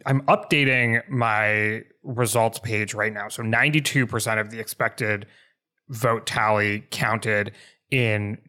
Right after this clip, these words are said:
Georgia, right? Brian Kemp's still leading by fifty-one points over David Perdue. We've said this is a mixed result.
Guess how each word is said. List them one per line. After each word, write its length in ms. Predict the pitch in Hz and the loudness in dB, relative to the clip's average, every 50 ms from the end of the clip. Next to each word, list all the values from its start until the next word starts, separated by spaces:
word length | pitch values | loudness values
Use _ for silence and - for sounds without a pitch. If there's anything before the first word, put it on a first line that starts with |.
| - | -6
Georgia, 500 | 113 - 123 110 110 92 - 113 107 110 | 0 2 2 4 2 2 -2 -6 -8 -6
right? 400 | 113 120 120 120 127 127 - - - - - - _ _ _ | -2 0 2 2 2 2 0 -4 -12 -20 -20 -20 _ _ _
Brian 300 | - 139 135 170 196 180 | 2 2 4 4 4 4
Kemp's 280 | - 151 165 151 135 - | 4 4 4 4 2 0
still 300 | - - 147 143 175 165 | -2 2 2 4 4 6
leading 300 | 147 143 139 139 135 131 | 4 4 4 4 4 2
by 160 | 117 110 110 | 2 0 -2
fifty-one 840 | - - - - - - 185 175 151 139 143 135 135 135 131 123 - - _ _ _ _ _ _ _ _ - | -6 -2 0 0 0 2 2 2 4 4 4 4 4 2 0 0 -4 -10 _ _ _ _ _ _ _ _ 0
points 520 | - 131 113 110 110 107 - - - - - _ _ _ _ 143 | 2 2 2 2 0 -2 -4 -6 -6 -6 -8 _ _ _ _ 0
over 420 | 139 123 117 123 117 113 117 113 - - _ - | 2 2 4 4 4 4 2 2 -2 -6 _ -2
David 320 | 127 117 110 113 110 101 | 0 0 0 0 -2 -2
Perdue. 440 | - - 113 110 110 110 101 - - _ _ _ - - _ _ _ _ _ _ _ _ _ _ | -4 -4 -2 -2 -4 -4 -6 -10 -14 _ _ _ -20 -20 _ _ _ _ _ _ _ _ _ _
We've 160 | 147 165 151 | 2 4 4
said 220 | - 226 226 226 196 | 6 6 6 6 6
this 160 | 220 185 180 | 6 6 6
is 180 | 196 165 135 135 139 139 - | 4 4 4 4 2 2 4
a 80 | 139 | 4
mixed 440 | 131 131 135 165 202 202 - - 196 | 6 8 8 8 6 4 2 2 4
result. 560 | 190 170 143 151 135 135 135 131 127 - - | 4 6 6 4 4 6 4 4 2 0 -4